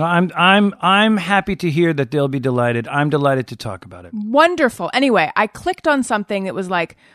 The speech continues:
Speaker 2: five mist-, oh, I know what it was. It was, it was total clickbait. It's like, "Six mistakes you're making when you fly."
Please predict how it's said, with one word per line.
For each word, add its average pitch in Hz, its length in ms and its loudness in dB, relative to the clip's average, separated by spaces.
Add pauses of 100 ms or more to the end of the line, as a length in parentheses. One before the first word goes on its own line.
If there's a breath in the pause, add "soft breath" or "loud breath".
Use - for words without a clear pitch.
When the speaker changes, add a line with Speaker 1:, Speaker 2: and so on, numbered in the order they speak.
(240 soft breath)
Speaker 2:
five 302 680 4 (380)
mist-, 240 400 0
oh, 247 320 6
I 214 140 2
know 196 120 0
what 175 120 -2
it 127 80 -6
was. 151 240 -4
It 180 80 -6
was, 196 200 -4 (120)
it 226 80 -2
was 208 160 -2
total 262 300 0
clickbait. - 460 -10
It's - 100 -18
like, - 160 -14 (140)
"Six - 420 -4
mistakes 294 480 -2
you're 214 80 0
making 180 340 -2
when 180 140 -2
you 175 100 -2
fly." 165 440 -4